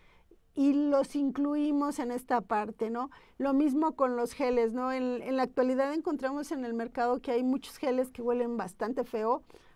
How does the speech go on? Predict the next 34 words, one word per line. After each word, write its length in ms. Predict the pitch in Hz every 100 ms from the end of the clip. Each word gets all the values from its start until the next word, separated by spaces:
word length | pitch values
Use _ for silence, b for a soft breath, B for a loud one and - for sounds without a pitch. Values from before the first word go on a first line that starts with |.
| b
porque 300 | 262 254 285
no 260 | 269 277 330
les 200 | 349 330
están 280 | - 285
agregando 460 | 302 285 240 247 269
el 80 | 254
alcohol, 380 | 220 - 226 247
sino 260 | 269 233
les 200 | 226 220
están 280 | 233 - 240
poniendo 580 | 254 254 233 233 226 233 B B B B
otros 400 | 262 285 302 320
disolventes 720 | 285 - 254 247 262 262 285
que 80 | -
son 200 | 277 254
más 200 | 269 262
fuertes. 720 | - 240 233 226 262 415 - b b b - _ -
Y 460 | 262 262 262 254
bueno, 520 | 240 254 277 240 220 b b b b
pues 380 | - 233 - - 226
hay 180 | - 285
veces 260 | 285 262 247
que 300 | 277 247 240
a 80 | 240
mí 100 | 277
me 160 | 285
ponen 380 | 226 269 277 254
el 260 | 233 240 240
gel 300 | 277 269 285
y 80 |
yo 100 | 247
así 220 | 247 254 226
como, 240 | 254 233 -
"Uy, 240 | 214 233